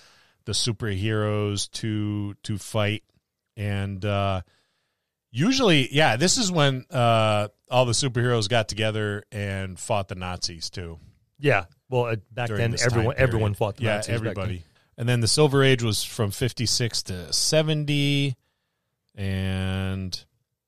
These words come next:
Speaker 1: that's when we get, um, Justice League of America. Please do a good movie. I'm hopeful for the Snyder cut
Speaker 2: Yeah.
Speaker 1: of, of Justice League. Really, really hopeful.
Speaker 2: Yeah.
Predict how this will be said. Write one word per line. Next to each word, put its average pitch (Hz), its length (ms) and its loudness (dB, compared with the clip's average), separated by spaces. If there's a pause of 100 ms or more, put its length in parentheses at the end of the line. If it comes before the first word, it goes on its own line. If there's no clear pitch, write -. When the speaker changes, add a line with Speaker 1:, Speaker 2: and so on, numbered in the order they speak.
(320)
Speaker 1:
that's - 180 -8
when 101 140 -6
we 95 120 -6
get, 95 340 -6
um, 87 560 -8 (1160)
Justice - 400 -2
League 98 160 0
of 90 80 -4
America. 127 1000 4 (1080)
Please 104 260 -2
do 101 160 0
a 98 60 0
good 95 140 -2
movie. 101 300 2
I'm 120 100 6
hopeful 185 360 6
for 208 140 4
the 165 100 2
Snyder 165 400 4
cut 135 340 2 (1040)
Speaker 2:
Yeah. 147 240 -4 (100)
Speaker 1:
of, 120 560 2
of 113 160 -6
Justice 123 420 0
League. 127 220 2
Really, 147 560 4
really 147 240 2
hopeful. 135 560 0
Speaker 2:
Yeah. 139 80 -20